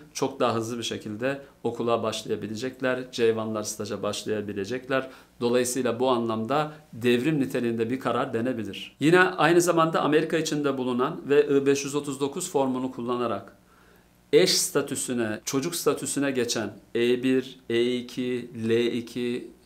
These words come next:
H dört yani H one'ın eşi H four, aynı zamanda E bir,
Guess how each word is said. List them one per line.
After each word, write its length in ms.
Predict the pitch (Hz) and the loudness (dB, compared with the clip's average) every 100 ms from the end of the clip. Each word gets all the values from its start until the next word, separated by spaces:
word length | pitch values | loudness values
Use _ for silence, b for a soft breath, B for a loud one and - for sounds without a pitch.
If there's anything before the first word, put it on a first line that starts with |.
| - | -6
H 240 | 123 123 120 | 0 2 4
dört 320 | 123 120 - | 2 2 -2
yani 340 | 113 107 113 | -4 -4 -2
H 200 | 113 - | -4 -4
one'ın 260 | 117 117 117 | -4 -2 -2
eşi 480 | 107 - 104 - 113 | -4 -4 -6 -4 -4
H 120 | 113 | -4
four, 260 | - 117 117 - - | 2 2 2 -2 -4
aynı 240 | 123 156 185 | 2 4 4
zamanda 600 | 175 156 151 151 165 - | 4 4 2 4 2 2
E 260 | 135 139 139 | 4 6 6
bir, 380 | 151 151 151 | 2 0 -2